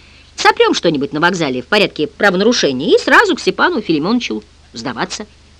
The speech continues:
Миша принялся уютно описывать, как они устроятся в городе Бухалове, но Николас дальше уже не слушал, потрясённый упоминанием о Чудовском районе. Вот уж воистину перст судьбы, подсказка свыше.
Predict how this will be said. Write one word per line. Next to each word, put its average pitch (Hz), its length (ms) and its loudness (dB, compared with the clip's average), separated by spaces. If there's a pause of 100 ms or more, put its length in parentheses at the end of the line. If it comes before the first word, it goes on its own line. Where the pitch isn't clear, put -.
(1080)
Миша 254 280 4
принялся 247 440 2
уютно 233 380 0
описывать, 220 440 -4 (320)
как - 160 0
они 214 140 2
устроятся 208 500 2
в - 20 -2
городе 190 300 2
Бухалове, 151 540 0 (420)
но 196 120 2
Николас 285 600 4 (460)
дальше 294 440 2
уже 269 200 2
не 254 120 4
слушал, 185 440 0
потрясённый 165 640 -2
упоминанием 160 640 -2
о 151 120 -4
Чудовском 165 560 -6
районе. 156 420 -8 (840)
Вот 196 80 -2
уж 226 160 -6
воистину 175 640 -2 (600)
перст - 320 0 (100)
судьбы, 170 480 -6 (800)
подсказка - 640 -4
свыше. - 480 -8